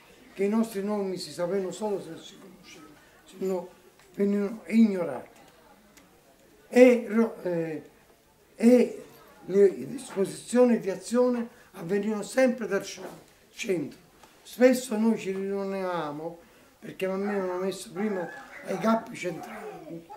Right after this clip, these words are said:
e, e a Castel Sant'Angelo,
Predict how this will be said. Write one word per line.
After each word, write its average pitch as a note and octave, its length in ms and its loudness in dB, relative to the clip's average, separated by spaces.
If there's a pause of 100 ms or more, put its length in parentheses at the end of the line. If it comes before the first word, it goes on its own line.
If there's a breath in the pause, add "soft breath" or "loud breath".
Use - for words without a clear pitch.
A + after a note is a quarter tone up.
(1400)
e, G#3+ 380 2
e E3+ 280 -2
a E3 180 -2
Castel G#3+ 400 -4
Sant'Angelo, - 920 -14